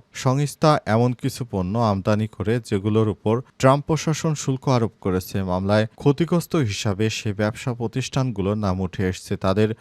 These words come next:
মধ্যে রয়েছে নিউ ইয়র্কের একটি ওয়াইন এবং স্পিরিট আমদানিকারক প্রতিষ্ঠান, একটি স্পোর্টস ফিশিং যন্ত্রপাতি উৎপাদন বিক্রয়কারী ই-কমার্স কোম্পানি, দক্ষিণ কোরিয়া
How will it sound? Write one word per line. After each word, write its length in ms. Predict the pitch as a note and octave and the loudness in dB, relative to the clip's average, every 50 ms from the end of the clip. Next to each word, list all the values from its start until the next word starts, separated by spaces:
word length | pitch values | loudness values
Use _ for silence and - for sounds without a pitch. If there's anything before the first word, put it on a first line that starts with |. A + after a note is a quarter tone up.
| _ _ A2 | _ _ 0
মধ্যে 320 | A2+ B2+ C3+ B2+ - D#3+ | 2 2 2 2 2 2
রয়েছে 340 | D3 A#2+ F#2+ - - - G#2 | 2 2 2 0 -2 -2 0
নিউ 140 | G2+ G2+ G#2 | 0 2 2
ইয়র্কের 340 | G#2 G2+ - - A#2 G#2+ F#2+ | 2 2 0 0 0 0 0
একটি 340 | F2 - _ - B2 C3+ - _ _ - | 0 0 _ -2 -2 -2 -4 _ _ 2
ওয়াইন 440 | A#2+ B2+ C3 C3+ C#3 C#3+ C#3+ D3 - _ | 6 8 8 8 6 4 0 -4 -6 _
এবং 400 | G2 F#2 F2 G2+ G2+ G2+ G2+ G#2+ - _ - C3+ C#3 | -6 -2 0 0 0 0 -2 -4 -8 _ -2 -2 -2
স্পিরিট 560 | - - - _ D#3+ D3+ D#3 D#3+ - - - | -2 -4 -2 _ 2 2 2 2 2 0 0
আমদানিকারক 720 | G2+ G#2 G#2 G#2 A2 G#2+ G#2+ A2 G#2 - F#2 E2+ G#2 A2+ - _ - | 2 2 2 2 2 2 2 0 0 0 -2 -2 -2 -4 -6 _ -4
প্রতিষ্ঠান, 500 | G#2+ G2+ - F#2+ - - - A2 F#2+ F#2 | -4 -2 -2 -4 -6 -2 -2 0 0 0
একটি 340 | G2 - _ - A#2+ B2 A#2+ - _ - - C3+ | -2 -4 _ -2 -2 -2 -2 -6 _ -4 -2 -2
স্পোর্টস 640 | B2 - - _ D#3+ D#3+ E3 D#3 - - - - - _ | -2 -4 -4 _ 4 4 4 2 0 -6 -12 -14 -16 _
ফিশিং 460 | - C#3 C#3+ C3+ - - D#3+ D#3+ D3 | 0 0 0 0 0 -2 0 0 0
যন্ত্রপাতি 760 | G#2+ - A2+ A2 A2 G#2+ C#3 B2 A#2+ B2+ A#2 G#2+ - - B2+ | 0 2 2 2 2 0 -2 -2 0 0 -2 -2 -2 -2 0
উৎপাদন 600 | A2+ G#2+ - _ - A#2 G2+ F2 G2 G2 A#2 C3 | 0 -2 -4 _ -2 0 0 2 2 0 0 -2
বিক্রয়কারী 1080 | B2+ G2+ F#2 A#2 B2 - - - D3 C#3+ D3 C#3 - _ _ - C3+ C3+ B2 C3+ C#3+ - - | -4 0 0 0 0 2 2 4 4 4 4 2 -2 _ _ 4 6 6 6 4 2 2 0
ই-কমার্স 720 | A#2+ B2 B2 - C3+ B2 G2+ F#2+ G2 G#2 - - - - | 0 0 0 0 0 0 2 2 2 0 0 -4 -10 -4
কোম্পানি, 520 | - A#2 A2 G2+ - - G2 G2 A#2 B2+ | 0 0 0 0 0 -2 0 0 0 0
দক্ষিণ 460 | A2 G#2 B2 B2 - - - D3+ D3 | 2 2 0 0 0 -2 -2 -2 -2
কোরিয়া 400 | - - D3+ C#3 C#3+ C#3+ D3 C#3+ | 0 0 2 4 4 4 4 2